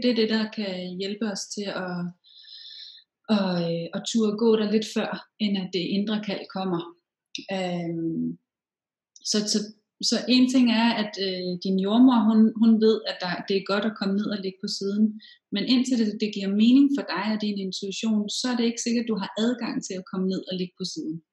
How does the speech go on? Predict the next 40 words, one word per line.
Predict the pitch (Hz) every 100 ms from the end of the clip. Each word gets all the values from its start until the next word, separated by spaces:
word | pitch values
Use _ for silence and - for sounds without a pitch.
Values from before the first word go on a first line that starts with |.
| _ _ _ _ _ _ _ _ _ _ -
Så | 220 254
det, | 254 254 233
at | 214 - 220
man | 208 208 208
på | 214
forhånd | 254 262 247 190 220
har, | 226 208 - 190
øh, | 185 180 175 175 170 _ -
en | 196 -
indsigt, | 247 262 247 214 - - -
øh, | 185 175 170 170 170 165 165 _ _ _ _ - _ -
og, | 190 -
og | 196 202
jeg | 226 233 - _ 214 214
mener | 214 196
jo | 185 202
ikke, | 208
at | 196
jeg | 196
skal | - 214 190
lære | 185 190 220 208
en | 185
kvinde | 190 190 208 185
at | -
føde. | 190 190 208 214 -
Jeg | 214
skal | 208 - - 165
aflære | 226 220 180 180
hende | 180 175 170 - -
ikke | 214
at | 202
have | 190 -
tillid | 226 214 214
til | - 180
fødslen | 208 202 196 185
og | 185
ikke | 196 202
at | 202
kunne | 262 247 -
føde. | 185 175